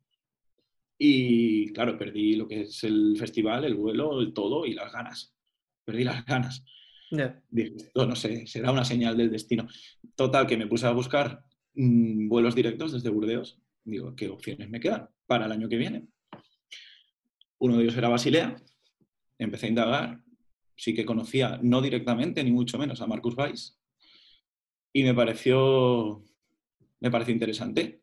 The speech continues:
Speaker 1: Tenía aquí un muy buen amigo, que es Alfonso. Estuve hablando mucho con él.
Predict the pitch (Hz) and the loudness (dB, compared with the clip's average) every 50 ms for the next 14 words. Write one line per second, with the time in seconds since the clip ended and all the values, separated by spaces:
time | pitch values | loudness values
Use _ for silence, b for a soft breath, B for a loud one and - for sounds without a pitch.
0 | _ - - 117 117 120 120 117 117 135 127 113 113 117 123 156 160 135 131 131 | _ -2 0 4 4 4 4 2 2 0 0 0 2 2 2 2 4 4 4 4
1 | 120 120 127 156 202 226 - _ _ _ _ - - 120 123 117 113 - - 110 | 2 2 2 0 -2 -4 -8 _ _ _ _ -8 -6 -6 -4 -6 -6 -4 -4 -4
2 | 117 - - - - - _ _ _ _ B B B B B B B B B B | -4 -4 -6 -8 -12 -16 _ _ _ _ B B B B B B B B B B
3 | B B B _ _ _ _ _ _ - 117 113 - 113 110 107 101 107 113 117 | B B B _ _ _ _ _ _ -8 -6 -2 0 2 2 2 2 2 2 2
4 | 120 - 117 - 120 123 139 117 - - | 2 2 0 2 2 2 2 0 -4 -8